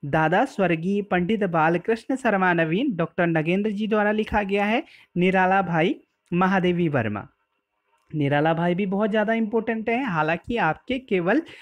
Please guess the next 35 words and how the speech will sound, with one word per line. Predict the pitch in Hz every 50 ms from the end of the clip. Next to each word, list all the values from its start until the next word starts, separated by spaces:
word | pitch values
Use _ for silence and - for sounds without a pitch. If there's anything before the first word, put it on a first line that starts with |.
| - - _ _ _ _ -
चार | - 190 170 170 175 202 240 302
संस्मरण | - - 233 202 196 185 - 185 180 170 165 202 277 311
और | - - 165 170 170
पांच | 165 - 156 151 180 233 - -
रेखा | 175 165 165 - 175 175
चित्र | 170 - - 165 - - 185
हैं, | 196 190 269 349
सारे | 339 - - 165 151 156 156
के | 156 185 170
सारे | - - 160 156 165 160
महत्वपूर्ण | 156 156 151 170 180 - 202 190 185 190 196 202 196
हैं, | 190 180 214 269 339 - - - - _ _ -
किंतु | 160 151 151 175
फिर | 165 - 214 247 262
भी | 226 202 202 294 - _ _ _ _ _ _ _
कुछ | - 240 262 262 - -
चीज़ें | 202 185 185 190 175 165 196 277 339 - _ _ _ _
जो | 160 165 160 -
खास | - 175 151 151 - 190
इंपॉर्टेंट | 185 180 180 202 190 190 220 208 214 208 -
हैं। | 208 196 233 320 - _ _ _ _ _ _ _ _
तो | -
ये | 220 214 190 165 156 165 208 277 349
था | - - 180 170
आपका | 156 - - 156 160 156 _ 190 185
सिलेबस। | 185 - - 185 196 214 220 269 302 - _ _ _ _ _
अब | 220 202 226
आप | 240 226
देखेंगे | 180 151 180 208 208 - 277 269 247 214 226 240 311 - - _ _ _ _
कि | 208 196 180 190 220 - _ _ _
आपका | 214 202 202 208 - 262
ये | 254 269 277 269
सेकंड | - - 214 202 202 233 247 240
पेपर | 254 220 196 190 196 180
में | 190 214 285